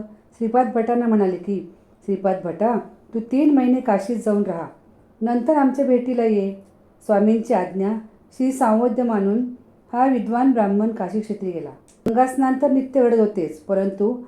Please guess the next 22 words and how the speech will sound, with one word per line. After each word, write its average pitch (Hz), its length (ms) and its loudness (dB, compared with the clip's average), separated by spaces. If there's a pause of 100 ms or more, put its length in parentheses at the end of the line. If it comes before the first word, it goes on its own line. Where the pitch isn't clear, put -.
(320)
काशी 202 340 0
विश्वेश्वराचे 202 1080 -2 (300)
अष्टोप्रार 262 500 2
दर्शन 220 400 0
घडायचे. 175 540 -6 (440)
हेच 302 240 0
श्रीपाद 220 420 -2
भट 233 200 0
यांना 202 300 -2
अधिक 233 300 -6
आनंददायी 190 440 -2
वाटायचे. 160 680 -12 (320)
स्वतः 202 400 -2
श्रीपाद 196 420 -6
भट 214 160 -2 (360)
हे 226 120 2
विद्वान 240 440 2
दशग्रंथी 220 540 0
ब्राह्मण 190 360 -2
असल्यामुळे 226 520 -4 (520)
काशी 202 260 -4
क्षेत्री 214 560 -4